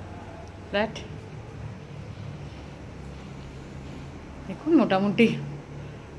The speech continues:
করে রেখেছি আর কি। সব গোছানো হয়নি, আমার মা শুয়ে আছেন, সব গোছানো হয়নি, ওই আর কি টুকটাক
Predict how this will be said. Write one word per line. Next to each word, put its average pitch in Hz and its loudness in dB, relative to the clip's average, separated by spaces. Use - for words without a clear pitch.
করে 196 6
রেখেছি 226 6
আর 190 4
কি। 269 6
সব 196 6
গোছানো 233 8
হয়নি, 220 8
আমার 208 6
মা 196 10
শুয়ে 202 6
আছেন, 214 0
সব 208 6
গোছানো 220 6
হয়নি, 214 8
ওই 262 4
আর - 6
কি 226 4
টুকটাক 233 6